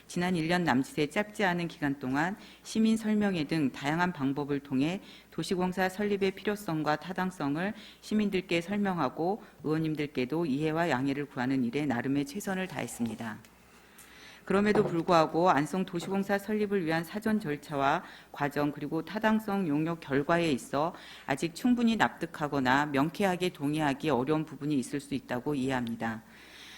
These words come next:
따라서 필요하다면 지금이라도 집행부와 의회가 함께 머리를 맞대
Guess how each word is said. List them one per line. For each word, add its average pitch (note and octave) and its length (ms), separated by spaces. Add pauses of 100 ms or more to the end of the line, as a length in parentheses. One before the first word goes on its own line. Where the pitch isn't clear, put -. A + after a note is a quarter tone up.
(120)
따라서 A3 380
필요하다면 G3+ 720
지금이라도 E3 580
집행부와 E3 600
의회가 C#3+ 400
함께 F#3+ 320
머리를 C#3+ 380
맞대 C#3 480